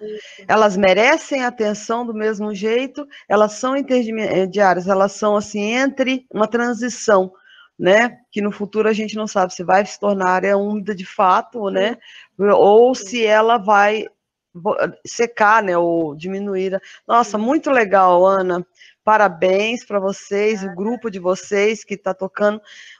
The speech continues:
Speaker 2: um, um, um ecossistema que chama muita atenção, extremamente importante, muito bacana.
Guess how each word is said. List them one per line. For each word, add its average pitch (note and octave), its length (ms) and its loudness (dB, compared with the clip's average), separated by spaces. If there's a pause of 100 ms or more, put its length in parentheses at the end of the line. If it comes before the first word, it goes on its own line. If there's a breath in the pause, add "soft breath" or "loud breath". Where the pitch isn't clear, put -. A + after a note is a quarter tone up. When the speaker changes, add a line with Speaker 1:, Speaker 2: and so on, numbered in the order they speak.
Speaker 2:
um, G#3 80 -2
um, G#3 600 0
um F#3+ 60 4
ecossistema G3+ 640 0
que F#3+ 140 -12
chama A#3 400 -2
muita G#3 320 -4
atenção, G3+ 640 -2
extremamente G#3 880 -4
importante, G3+ 640 -4 (280)
muito A3+ 220 -6
bacana. F#3 580 -2